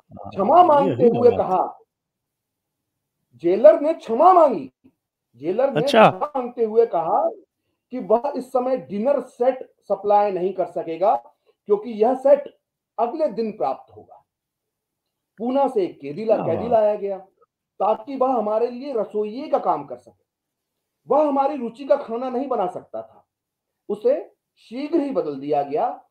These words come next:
Speaker 2: और एक बेहतर रसोइया नियुक्त किया गया। सोचिए, डिनर सेट नहीं था।
Speaker 1: मेन्यू, मेन्यू के बारे में
Speaker 2: वो
Speaker 1: भी कुछ
Speaker 2: नेहरू
Speaker 1: लिखा है?
Speaker 2: जी?
Speaker 1: कुछ मेन्यू के बारे में भी कुछ लिखा है?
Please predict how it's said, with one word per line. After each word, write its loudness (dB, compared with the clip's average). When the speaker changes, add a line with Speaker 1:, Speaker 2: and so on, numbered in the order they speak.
Speaker 2:
और 0
एक 0
बेहतर -4
रसोइया -8
नियुक्त -12
किया -20
गया। -20
सोचिए, -2
डिनर 2
सेट 6
नहीं -6
था। 2
Speaker 1:
मेन्यू, 6
मेन्यू 6
के 6
बारे 6
में 8
Speaker 2:
वो 6
Speaker 1:
भी 0
कुछ 0
Speaker 2:
नेहरू -2
Speaker 1:
लिखा -4
है? -8
Speaker 2:
जी? 2
Speaker 1:
कुछ -12
मेन्यू 0
के 0
बारे 0
में -6
भी -10
कुछ -12
लिखा -8
है? -10